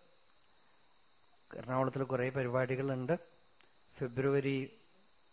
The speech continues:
ഇരുപത്തിനാലോ, ഇരുപത്തി, ഇരുപത്തിനാലാം തീയതി മുതൽ ടി ഡി എം ഹാളിൽ വെച്ച്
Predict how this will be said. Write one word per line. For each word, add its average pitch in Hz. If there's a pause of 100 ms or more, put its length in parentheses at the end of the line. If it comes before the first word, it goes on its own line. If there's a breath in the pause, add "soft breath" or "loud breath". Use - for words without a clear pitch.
(120)
ഇരുപത്തിനാലോ, 127 (720)
ഇരുപത്തി, 135 (280)
ഇരുപത്തിനാലാം 139
തീയതി 135
മുതൽ 123 (720 soft breath)
ടി 160
ഡി 180
എം 180
ഹാളിൽ 127
വെച്ച് 123